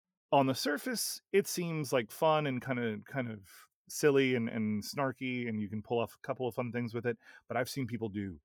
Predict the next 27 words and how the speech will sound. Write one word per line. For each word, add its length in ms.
stupid 720
things 280
with 100
it, 140
things 220
that 100
they 100
should 260
not 440
be 220
able 200
to, 60
like 260
pulling 420
up 320
the 100
MacGuffin 760
that 260
the, 400
the, 400
you 100
know, 200
B 120
B 220
E 60
G 180
requires 1000